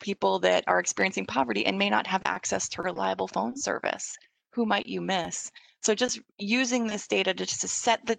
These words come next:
the approach to contact tracing in context, recognizing your risks, recognizing areas where you may need to just be very thoughtful in your approach to the data collection.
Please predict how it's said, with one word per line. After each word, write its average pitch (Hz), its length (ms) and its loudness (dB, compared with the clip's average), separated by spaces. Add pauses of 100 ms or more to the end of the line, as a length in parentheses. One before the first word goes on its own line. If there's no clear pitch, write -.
(140)
the 185 160 0
approach 208 500 0
to 214 80 0
contact - 460 -2
tracing 180 460 -2
in 220 240 0
context, 220 760 -2 (120)
recognizing 185 680 2
your 180 140 0
risks, 185 560 0
recognizing 175 800 0 (200)
areas 175 360 0
where 175 160 0
you 170 200 -2
may 175 220 0
need 170 280 -4
to 160 340 -2 (100)
just 185 140 -4
be 202 80 0
very 185 180 2
thoughtful 185 600 0
in 180 160 0
your 170 140 4
approach - 500 2
to 180 100 -2
the 165 120 0
data 160 220 -2
collection. - 640 -8